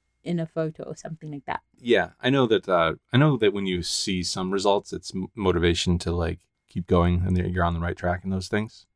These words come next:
Speaker 2: Yeah, I don't know, whatever.
Speaker 1: I just would like to find a trainer on the internet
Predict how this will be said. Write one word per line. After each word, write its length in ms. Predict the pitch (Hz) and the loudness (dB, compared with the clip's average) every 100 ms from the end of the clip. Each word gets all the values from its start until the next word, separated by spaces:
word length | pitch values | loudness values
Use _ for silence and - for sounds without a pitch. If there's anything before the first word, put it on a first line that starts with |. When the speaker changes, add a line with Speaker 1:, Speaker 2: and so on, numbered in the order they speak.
| _ _ _ | _ _ _
Speaker 2:
Yeah, 100 | - - - | -16 -14 -12
I 60 | |
don't 100 | - | -12
know, 140 | - - | -14 -8
whatever. 300 | - - _ _ - | -8 -8 _ _ 6
Speaker 1:
I 200 | 262 294 | 6 6
just 340 | 269 240 - | 4 4 2
would 220 | 170 202 | 0 0
like 440 | 175 160 147 - - | 2 2 2 -6 -8
to 120 | - | -6
find 720 | - 180 147 - 120 170 - _ _ _ _ _ _ _ _ | 0 2 2 -2 -8 -10 -12 _ _ _ _ _ _ _ _
a 60 | 180 | -6
trainer 720 | - 208 190 180 185 156 - _ _ _ | 0 2 2 2 -2 -8 -10 _ _ _
on 300 | 180 196 214 | -2 0 4
the 120 | 226 | 4
internet 460 | 196 175 156 143 | 4 0 -6 -6